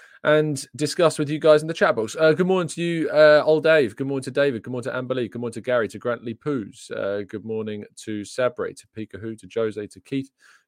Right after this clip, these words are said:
Good morning to Martin. Good morning to Hawkwind. Good morning to, uh, Marcus. Uh, we've got, uh, Phil in the chat box as well. We've got, uh, Nishith. We've got,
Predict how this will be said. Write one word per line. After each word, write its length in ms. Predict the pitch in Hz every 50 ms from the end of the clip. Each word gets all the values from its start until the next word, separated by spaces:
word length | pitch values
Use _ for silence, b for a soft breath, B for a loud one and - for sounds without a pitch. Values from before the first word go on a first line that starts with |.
| b -
Good 140 | 117 98 110
morning 280 | 110 110 107 104 101
to 120 | - 104 95
Martin. 600 | 107 117 120 120 113 - - 120 117 117 117 113
Good 140 | - 98
morning 200 | 92 95 95 92
to 80 | - 95
Hawkwind. 580 | - - 139 135 135 - 131 127 123 120 117 -
Good 140 | 104 90 101
morning 280 | 98 98 95 95 95 90
to, 220 | - 92 92 87 _ b b b b b b b b -
uh, 180 | - 78 78 78
Marcus. 880 | 90 107 123 131 135 135 135 131 135 - 143 135 127 - - - - - -
Uh, 200 | - - - -
we've 200 | - 92 90 _
got, 320 | - 92 82 82 - - - - -
uh, 360 | 85 82 82 78 78 73 -
Phil 400 | - - - - 147 147 147 143
in 80 | 139 131
the 80 | 127 123
chat 260 | - 135 131 127 -
box 280 | 127 131 131 - -
as 180 | 123 113 107 110
well. 420 | 120 127 131 131 127 127 127 123
We've 200 | 117 101 90 -
got, 240 | - 85 78 69 55
uh, 160 | 64 78 82
Nishith. 580 | 82 87 82 - - 175 196 180 - - - 110
We've 240 | 90 92 90 82 _
got, 240 | - 85 76 78